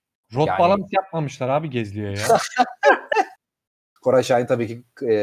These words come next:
Speaker 2: evladının hata yaptığını kabul etmiyor gene.
Speaker 1: Yo,
Speaker 2: Ee,
Speaker 1: o ba-, o çok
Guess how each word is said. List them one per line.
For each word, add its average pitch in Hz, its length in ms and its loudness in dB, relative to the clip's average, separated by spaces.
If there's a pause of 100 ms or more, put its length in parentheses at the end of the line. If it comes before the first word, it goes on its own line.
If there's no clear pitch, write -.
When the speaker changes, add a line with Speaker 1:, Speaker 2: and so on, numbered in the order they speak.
(340)
Speaker 2:
evladının 110 420 0
hata 107 220 -2
yaptığını 101 260 -4
kabul 107 200 -2
etmiyor 98 280 -4
gene. 113 220 -8 (460)
Speaker 1:
Yo, 113 200 -2
Speaker 2:
Ee, 101 420 2
Speaker 1:
o 98 80 0
ba-, 92 120 -10
o 110 220 -8 (120)
çok - 180 -10